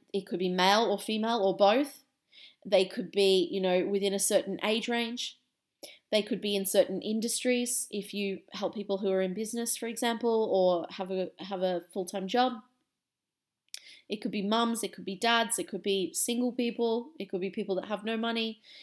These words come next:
Uh, not no money, <laughs> sorry, no kids. Don't want the ones with no money. Um,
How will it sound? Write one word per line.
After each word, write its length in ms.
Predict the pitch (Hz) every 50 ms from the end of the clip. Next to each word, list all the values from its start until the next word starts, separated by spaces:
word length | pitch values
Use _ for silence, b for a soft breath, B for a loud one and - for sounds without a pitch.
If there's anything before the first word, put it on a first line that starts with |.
| B B B B B _ _ _ _ -
Uh, 80 | 247 226 -
not 280 | 247 247 254 - - 262
no 140 | 320 - 285
money, 260 | 254 - 226 269 285
<laughs> 160 | 277 - -
sorry, 280 | - 302 294 339 381 349
no 180 | 302 262 294
kids. 580 | 294 - - 339 294 262 214 214 - - - - - B B B B B B 285 B _ _ _ - 196
Don't 260 | 190 - 311 269 262
want 140 | 214 254 240
the 60 | 233
ones 220 | 240 226 226 226 202
with 100 | 226 214
no 140 | 208 190 190
money. 340 | 190 180 165 165 180 202 _ B B B B 359 B - 285 302
Um, 480 | 320 269 294 320 311 254 262 254 254